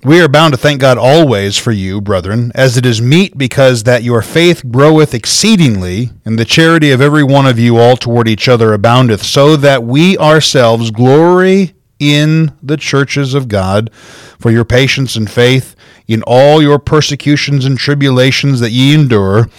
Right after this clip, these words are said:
which is a manifest token of the righteous judgment of God, that ye may be counted worthy of the kingdom of God for which ye also suffer.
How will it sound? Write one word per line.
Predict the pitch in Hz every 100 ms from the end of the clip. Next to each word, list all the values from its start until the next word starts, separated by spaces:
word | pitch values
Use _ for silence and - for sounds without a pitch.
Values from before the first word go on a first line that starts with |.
| - -
which | - 143 165
is | 143
a | 139
manifest | 143 180 208 202 190 -
token | 175 190 190 190
of | 135
the | 117
righteous | 120 131 156 196 - 208 -
judgment | 135 113 170 151 196
of | 196 139
God, | 104 104 123
that | 120
ye | 120 160
may | 165 147
be | 135 120
counted | 143 139 131
worthy | 117 147 190 185 170
of | 123
the | 113
kingdom | - 175 180 190
of | 160
God | 113 104 120
for | 120
which | 117 127 -
ye | 139
also | 117 - -
suffer. | 131 - 156 151 127 -